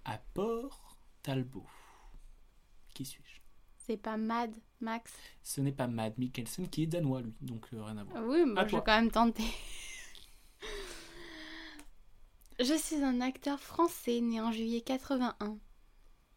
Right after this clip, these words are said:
Speaker 1: Ah, mais je sais.
Speaker 2: Oh, mais fuck you ! <laughs>
Speaker 1: Mais c'est le gars qui joue dans Le Serpent et dans Désigné coupable.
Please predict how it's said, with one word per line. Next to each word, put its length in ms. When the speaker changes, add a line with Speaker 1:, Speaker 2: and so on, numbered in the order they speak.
Speaker 1:
Ah, 300
mais 100
je 100
sais. 460
Speaker 2:
Oh, 140
mais 160
fuck 440
you ! 360
<laughs> 380
Speaker 1:
Mais 80
c'est 140
le 120
gars 140
qui 120
joue 60
dans 80
Le 60
Serpent 680
et 80
dans 180
Désigné 400
coupable. 400